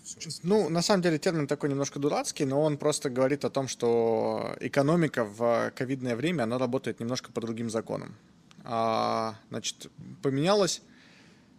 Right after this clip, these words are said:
Speaker 2: несколько вещей. То есть вообще, что такое наука и экономика? Наука и экономика — это попытки объяснить, а, природу вещей через набор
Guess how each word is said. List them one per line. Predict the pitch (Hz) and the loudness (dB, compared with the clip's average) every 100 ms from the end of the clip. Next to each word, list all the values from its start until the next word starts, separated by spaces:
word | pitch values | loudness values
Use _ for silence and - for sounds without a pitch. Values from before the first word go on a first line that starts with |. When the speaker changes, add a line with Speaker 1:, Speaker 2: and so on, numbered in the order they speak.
| - - | -16 0
Speaker 2:
несколько | 160 - 147 151 | 2 2 0 0
вещей. | 147 - 247 | 2 2 2
То | 165 | 2
есть | - | 0
вообще, | 175 165 | 2 2
что | - | 0
такое | 185 - | -2 0
наука | 151 156 147 | 4 4 2
и | 123 | 0
экономика? | 139 135 110 101 | 2 2 -2 -2
Наука | 113 156 165 | 0 0 0
и | 147 | -2
экономика — | 156 233 220 170 | 0 0 -2 -4
это | 143 | -4
попытки | 135 143 - 170 - | -4 -4 -2 -4 0
объяснить, | 123 110 143 151 - 165 135 - - | -2 -2 0 0 2 2 2 -2 -8
а, | - 127 120 117 113 113 110 113 - - - - - - - | -4 0 2 2 2 0 -2 -4 -12 -16 -20 -20 -20 -18 -10
природу | - 147 160 131 123 | 0 2 4 4 2
вещей | 131 - 233 269 | 0 0 0 0
через | 220 - 185 165 147 - 127 | -2 2 4 4 2 0 -2
набор | 127 113 156 165 | -4 2 2 2